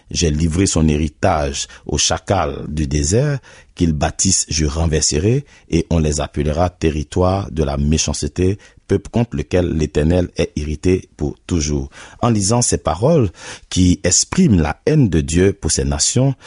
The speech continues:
il nous faut garder présent à l'esprit que Dieu a toujours été plein de grâce et de miséricorde.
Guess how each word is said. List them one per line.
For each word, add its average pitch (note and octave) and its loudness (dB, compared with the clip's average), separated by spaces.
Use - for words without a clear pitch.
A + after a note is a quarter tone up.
il A2+ 4
nous F#3+ 6
faut F3+ 0
garder E2 2
présent D#2+ -2
à D2+ 0
l'esprit B2+ -2
que - -2
Dieu G#2+ 0
a - -2
toujours F3+ 0
été F2+ 0
plein B2 -2
de D#2 2
grâce F2 -2
et E2 0
de D2 -4
miséricorde. D2+ 0